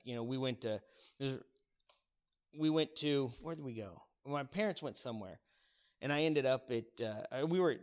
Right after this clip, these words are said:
I think we went to, they went to Reno or something, and I was, like, nineteen, and of course, you know, they had an arc-, a really nice arcade at Circus Circus back in those days, and I must have spent, they were doing their thing, and I must have spent s-, five or six hours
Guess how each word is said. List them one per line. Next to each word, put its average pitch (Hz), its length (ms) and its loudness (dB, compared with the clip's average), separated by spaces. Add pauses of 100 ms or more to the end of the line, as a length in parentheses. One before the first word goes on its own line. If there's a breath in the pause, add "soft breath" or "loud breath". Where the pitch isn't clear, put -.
I 143 60 -4
think 170 140 2
we 165 80 4
went 156 140 2
to, 117 160 -8
they 135 120 0
went 139 160 0
to 120 80 -6
Reno 123 260 0
or 110 100 -2
something, 101 360 0
and 117 100 -6
I 127 40 -2
was, 117 140 -2
like, 101 120 -6
nineteen, 110 640 -6 (160)
and 110 200 -6
of 104 60 -10
course, 104 220 -10
you 107 60 -10
know, 90 160 -8 (120)
they 120 180 -2
had 123 140 -4
an 107 80 -8
arc-, 98 260 -8
a 107 40 -8
really 120 280 0
nice 110 200 -4
arcade 107 320 -6
at - 100 -6
Circus - 340 -4
Circus - 300 -4
back - 220 -20
in 90 60 -18
those 82 120 -16
days, - 260 -16 (480 soft breath)
and 110 420 -4 (520)
I 139 60 0
must 139 220 0
have 113 80 -2
spent, - 340 0 (160)
they 156 220 2
were 131 240 0
doing 135 320 0
their 120 100 -2
thing, 117 300 -4
and 117 100 -6
I 123 60 -4
must 123 180 -4
have - 80 -6
spent - 260 -8 (300)
s-, - 280 -8 (180)
five 120 180 -2
or - 20 -6
six 113 220 -4
hours 101 400 -4